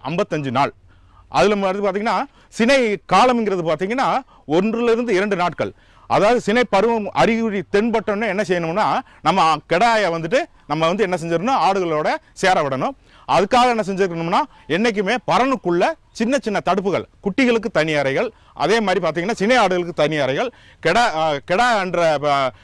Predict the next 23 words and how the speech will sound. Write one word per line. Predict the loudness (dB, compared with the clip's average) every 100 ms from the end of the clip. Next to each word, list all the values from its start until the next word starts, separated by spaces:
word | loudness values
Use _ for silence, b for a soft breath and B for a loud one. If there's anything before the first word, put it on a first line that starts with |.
| b
ஆண் | 2 2
ஆடுகளுக்கு | 2 0 -2 -2
தனி | -2 0
அறைகள், | 0 0 -2 -4 B B
ஆ, | 0
நான், | 4 4 2 0
ஆ, | 0
ச-, | 0 2 2
அது | 2 0
மற்ற | 0 0 2 2
ஆடுகளுக்குள்ள | 4 2 0 0 0
ஒரு | 2
அறைகள் | 2 0 -2 -4 -4
அமைத்து, | -2 -2 -2 -2
தனித்தனி | -2 0 0
அறைகள் | 0 0 0 -2
அமைத்து | -2 -2 -4 -4 b
நம்ம | -4 0 2
வந்துட்டு | 2 2 2 2
ஆடுகளை | 2 0 0 -2
பராமரிக்கும் | -2 -2 -4 -4
பொழுது | -2 -2 0
பாத்தீங்கன்னா, | -2 -2 0 -2